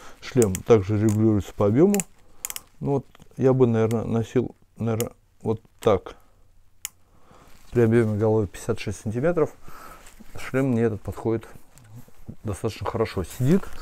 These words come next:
он не дёргается, на прыжках у вас, э, козырёк вниз не спадает, вы всегда видите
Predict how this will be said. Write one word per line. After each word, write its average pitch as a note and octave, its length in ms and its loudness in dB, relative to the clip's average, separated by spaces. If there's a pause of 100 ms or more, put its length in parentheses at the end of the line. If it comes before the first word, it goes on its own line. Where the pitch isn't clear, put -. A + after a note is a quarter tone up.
(280)
он A#2 140 4
не G2 120 4
дёргается, C#3+ 520 4
на A2 80 4
прыжках A#2 480 6
у - 40 6
вас, G2+ 300 2 (100)
э, G#2+ 140 0
козырёк A2 480 6
вниз G#2+ 300 4
не F#2+ 80 2
спадает, D3 500 6
вы G#2 140 2
всегда G2+ 340 -2
видите F#2 580 -2